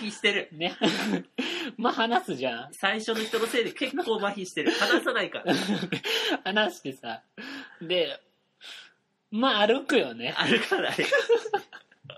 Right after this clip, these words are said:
Speaker 2: 歩き始めんのよ。
Speaker 1: はいはい。
Speaker 2: 天井からぶら下がった丸太の上。
Speaker 1: うん。
Speaker 2: 丸太とは言っても細い丸太。
Speaker 1: うん。
Speaker 2: で、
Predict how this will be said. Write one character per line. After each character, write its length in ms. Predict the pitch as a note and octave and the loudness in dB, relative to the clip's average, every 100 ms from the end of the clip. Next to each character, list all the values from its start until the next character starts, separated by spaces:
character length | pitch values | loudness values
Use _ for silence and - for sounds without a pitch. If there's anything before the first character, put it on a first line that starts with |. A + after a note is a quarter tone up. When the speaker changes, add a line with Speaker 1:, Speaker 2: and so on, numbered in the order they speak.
| - _ - - - - - A#4 - - | -18 _ -16 -4 -2 -2 -2 -4 -6 2
Speaker 2:
歩 260 | F#3 A#3 | 4 4
き 140 | A#3+ C4+ | 0 0
始 300 | A3+ A3 A#3+ | 0 0 0
め 140 | B3+ | 0
ん 140 | G#3+ | 0
の 100 | F3+ | 0
よ。 60 | C#3+ | 2
Speaker 1:
は 60 | B2+ | 0
い 80 | G#2+ | -2
は 120 | A#2+ | -6
い。 80 | F#2+ _ _ _ | -8 _ _ _
Speaker 2:
天 260 | - F#3 F#3 | -2 0 0
井 220 | F3+ F3+ | 0 0
か 120 | E3+ E3 | 2 0
ら 80 | D#3+ | 0
ぶ 60 | |
ら 100 | D#3+ | -4
下 100 | F3+ | -2
が 80 | E3+ | -2
っ 100 | - - | -4 -6
た 80 | |
丸 240 | D3+ D#3+ F3+ | -4 -2 -2
太 140 | F3+ | -2
の 180 | E3+ D#3 | -2 0
上。 260 | F3 F3 A2+ | 2 2 0
Speaker 1:
う 60 | |
ん。 140 | A2+ G#2+ - | -4 -10 -6
Speaker 2:
丸 200 | G3+ F#3+ | -4 2
太 160 | G#3 | 2
と 100 | G#3 | 4
は 80 | F3+ | 2
言 120 | F3 | 2
っ 20 | F#3+ | 2
て 180 | - | 2
も 80 | G3+ | 2
細 380 | G3 F3+ A#3 A3 | 2 2 4 4
い 80 | D#3+ | 2
丸 240 | E3 G3+ | 0 0
太。 460 | G3+ D#3 D3 A2 - - | 2 2 2 -2 -10 -8
Speaker 1:
う 20 | |
ん。 20 | |
Speaker 2:
で、 140 | D#3+ | -8